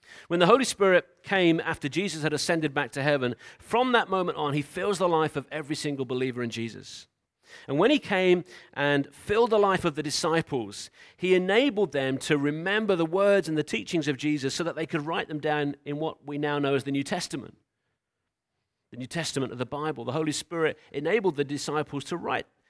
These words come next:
the New Testament for us. And in addition to helping them to recall the words of Jesus, the Holy Spirit also gave them additional teachings, and, and Paul refers to that,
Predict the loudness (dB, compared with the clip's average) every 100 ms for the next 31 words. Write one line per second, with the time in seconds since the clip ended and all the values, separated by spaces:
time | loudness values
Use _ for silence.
0 | -10 -6 -4 -4 -4 -4 -4 -4 -2 0
1 | 2 2 2 -2 -2 -2 0 -2 -2 -6
2 | -2 -4 -2 0 4 4 4 4 2 0
3 | -2 0 0 -4 -8 -14 -2 0 2 0
4 | 0 -2 0 -2 -2 -2 -2 -2 -4 -4
5 | -2 -4 0 -2 -2 -4 -2 -4 -6 -10
6 | -16 -20 -6 0 2 2 2 0 0 -2
7 | -2 -2